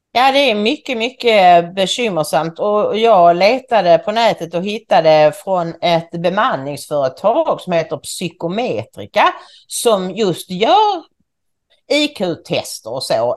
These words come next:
åt företag som ska rekrytera. Och de hade skrivit en debattartikel om det här med, eh, alltså, polisens sänkta begåvningskrav. Och då skriver de så här:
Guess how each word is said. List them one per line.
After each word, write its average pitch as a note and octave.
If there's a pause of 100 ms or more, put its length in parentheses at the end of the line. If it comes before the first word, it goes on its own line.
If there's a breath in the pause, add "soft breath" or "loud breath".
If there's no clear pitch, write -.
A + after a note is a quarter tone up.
(140)
åt -
företag D3+
som C3
ska C3+
rekrytera. A#2+
Och G#3
de A#3
hade C4+
skrivit A#3
en E3+
debattartikel F4
om A3+
det -
här D#3
med, C3+
eh, A#2
alltså, D3+
polisens C3+ (100)
sänkta G3
begåvningskrav. C#3 (340 loud breath)
Och D#4+
då F4
skriver F#4
de A3
så A3
här: A#2+